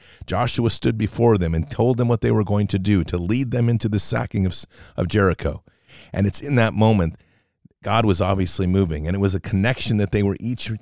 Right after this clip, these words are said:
grabbing onto with that little symbolism of a memorial stone to remember that relationship and moment with God. This is that moment. This is that moment.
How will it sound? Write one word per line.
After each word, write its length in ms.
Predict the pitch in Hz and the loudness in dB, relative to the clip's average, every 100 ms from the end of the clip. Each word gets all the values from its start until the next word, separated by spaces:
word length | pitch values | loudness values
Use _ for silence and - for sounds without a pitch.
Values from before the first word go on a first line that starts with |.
| - | -6
grabbing 400 | 104 104 110 101 | -4 -2 0 0
onto 340 | 101 110 - 85 | 0 -2 -2 -2
with 140 | 82 | -2
that 160 | 90 107 | -4 -2
little 180 | 120 | -2
symbolism 720 | 120 - 127 113 95 85 87 82 | -2 0 0 2 0 0 0 0
of 100 | 92 | 2
a 60 | |
memorial 500 | 90 92 104 104 90 | 4 4 4 4 2
stone 320 | - 95 85 - - - | -2 -2 -2 -4 -12 -8
to 120 | - | -2
remember 540 | 104 98 90 113 123 101 | 2 4 4 4 2 0
that 180 | 87 90 | -2 -4
relationship 720 | 82 101 120 131 113 107 - | -4 -2 0 0 -2 -4 -2
and 140 | 80 | 0
moment 300 | 95 98 - | 2 2 0
with 180 | 82 - | -4 -4
God. 320 | 85 73 69 | -4 -4 -4
This 220 | 117 - | -4 -2
is 160 | 113 90 | -2 -2
that 200 | 95 - | -2 -2
moment. 520 | 82 80 67 - - _ _ _ _ _ _ _ _ _ _ _ _ _ _ _ _ _ _ _ _ _ _ - | -2 -2 -4 -10 -18 _ _ _ _ _ _ _ _ _ _ _ _ _ _ _ _ _ _ _ _ _ _ -8
This 220 | 107 - | -4 -2
is 140 | 95 82 | -2 -2
that 240 | 76 - | -6 -6
moment. 540 | 65 60 110 - - | -8 -8 -10 -14 -20